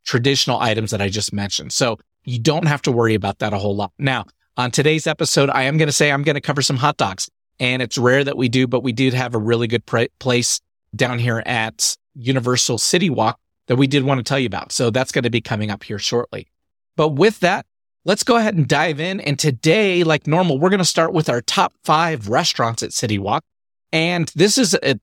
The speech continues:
a top five list like normal, but there's not a ton to choose from.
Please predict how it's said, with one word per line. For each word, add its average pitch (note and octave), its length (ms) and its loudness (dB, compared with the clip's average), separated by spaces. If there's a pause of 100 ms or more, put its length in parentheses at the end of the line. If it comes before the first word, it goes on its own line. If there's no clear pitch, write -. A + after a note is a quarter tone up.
(120)
a C#3 100 -4
top - 280 -2
five D3+ 260 0
list D#3+ 200 2
like C#3 140 0
normal, E3+ 400 2 (220)
but F3+ 140 -2
there's F3+ 260 2
not G3+ 340 6
a E3+ 80 0
ton F#3 320 0
to D#3+ 60 -2
choose G#3 420 2
from. G2+ 300 -2